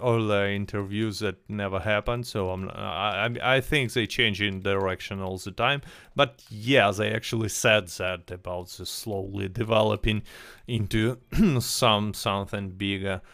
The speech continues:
And you said is that this game can be described as a different type of simulators, but unfortunately it cannot be described as an outlaw simulator, and that's what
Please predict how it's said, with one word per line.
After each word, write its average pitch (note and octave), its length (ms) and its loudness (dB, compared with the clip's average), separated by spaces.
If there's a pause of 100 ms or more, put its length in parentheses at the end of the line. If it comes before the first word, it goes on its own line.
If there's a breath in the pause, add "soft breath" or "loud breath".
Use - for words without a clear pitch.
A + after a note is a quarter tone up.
(140)
And C3 260 8
you F3+ 160 2
said E3+ 220 8
is C#3+ 220 6
that C3 220 6
this A2+ 260 0
game B2 260 6
can A2 220 2
be G#2 100 0
described G#2 560 4
as F#2+ 180 0
a F#2+ 60 -4
different A2+ 460 2
type G2+ 240 4
of F#2+ 100 -4
simulators, G2 920 0
but G2+ 220 2
unfortunately B2+ 920 4
it A#2 140 0
cannot A#2 460 4
be G#2+ 100 2
described G#2 680 4
as G2 220 0
an G2+ 180 -2
outlaw C3+ 540 6
simulator, F#2+ 920 2
and F#2 280 -4
that's B2+ 420 0
what G2 220 -2